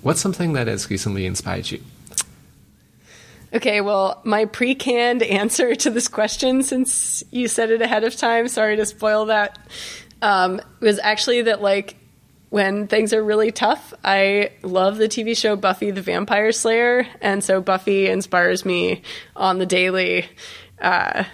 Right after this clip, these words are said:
Speaker 2: you know, she's always encountering the challenges no matter how hard they get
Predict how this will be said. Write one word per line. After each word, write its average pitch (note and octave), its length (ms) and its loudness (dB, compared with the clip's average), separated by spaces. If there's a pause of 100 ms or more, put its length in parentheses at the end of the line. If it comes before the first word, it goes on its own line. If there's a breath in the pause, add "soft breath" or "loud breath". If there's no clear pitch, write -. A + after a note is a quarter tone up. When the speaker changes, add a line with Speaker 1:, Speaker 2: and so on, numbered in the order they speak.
(200)
Speaker 2:
you G#3 140 0
know, F#3 240 -2 (100)
she's - 320 -2
always G3+ 380 0 (500)
encountering B3 500 0
the A#3+ 80 2
challenges A3 540 2
no G3 120 -2
matter F#3+ 260 0
how G3 240 0
hard - 360 -4
they - 140 -2
get - 320 -8